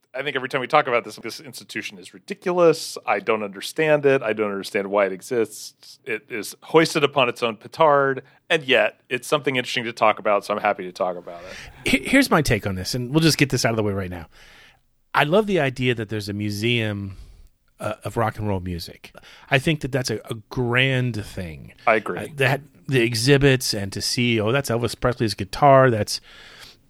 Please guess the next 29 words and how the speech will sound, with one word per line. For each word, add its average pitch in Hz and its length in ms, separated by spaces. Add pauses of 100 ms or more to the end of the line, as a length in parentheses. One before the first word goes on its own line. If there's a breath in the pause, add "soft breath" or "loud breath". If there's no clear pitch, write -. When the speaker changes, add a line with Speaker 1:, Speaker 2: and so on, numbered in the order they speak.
(640)
Speaker 2:
James 117 340
Brown's 104 380
cape, 131 440 (120)
you 120 80
know, 104 80
stuff - 240
like 120 120
that. 110 280
That's, - 260
uh 101 320 (460 loud breath)
<laughs> - 460
Speaker 1:
Yeah, 104 320
the, 117 220
the 139 100
artifacts 139 600
of 120 140
a 120 60
thing 123 240
that 117 80
we've 110 200
always 107 260
enjoyed. 101 500 (100)
Speaker 2:
Yeah. 151 280 (340 loud breath)
I, - 60
I, - 180
there's 127 340
Madonna's 127 460
pointy 123 320
bra. 135 540